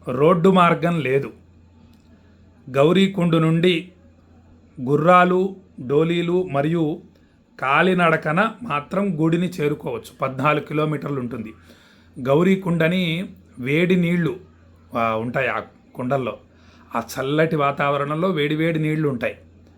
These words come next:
అక్కడ చక్కగా మనం ఆ పవిత్రమైన జలంలో స్నానం చేసి అప్పుడు ఆ పద్నాలుగు కిలోమీటర్లు కొండ ఎక్కి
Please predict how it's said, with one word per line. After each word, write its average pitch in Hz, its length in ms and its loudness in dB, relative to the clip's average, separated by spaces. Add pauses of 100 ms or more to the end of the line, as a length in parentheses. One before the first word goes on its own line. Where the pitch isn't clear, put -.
(480)
అక్కడ 147 240 -6
చక్కగా 147 480 -4
మనం 139 180 -2
ఆ 127 80 -2
పవిత్రమైన 139 640 -4
జలంలో 127 440 -4
స్నానం 127 440 -8 (100)
చేసి 139 400 -6 (560)
అప్పుడు 190 640 4
ఆ 147 80 2
పద్నాలుగు 143 520 -2
కిలోమీటర్లు 143 680 -2
కొండ 127 280 -8
ఎక్కి 143 480 -4